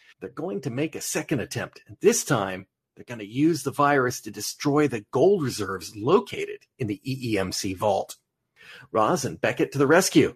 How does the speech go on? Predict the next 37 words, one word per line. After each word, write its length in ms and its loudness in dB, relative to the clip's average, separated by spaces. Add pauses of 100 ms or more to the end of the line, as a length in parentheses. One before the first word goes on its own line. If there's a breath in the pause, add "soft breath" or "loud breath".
(140)
but 100 0
it's 120 -4
hardly 320 2
necessary 680 2
as 200 0
Ed 300 2
manages 460 0
to 100 2
escape 500 2
almost 680 2 (180)
single-handedly. 960 -6 (800 loud breath)
Convinced 440 4
that 100 0
the 80 4
baddies 420 4
have 120 -2
already 360 4
somehow 400 2
infiltrated 560 -2
the 60 -8
vault, 340 0
Beckett 340 0
and 120 -2
Ed 320 0
are 80 -6
taken 380 -2
to 120 -6
inspect 380 -4
the 80 -6
vault 260 -2
security. 520 0 (420 loud breath)
Once 340 2
inside 440 2
it, 200 -4
Pike 320 -2
and 140 -14
Christo 420 -6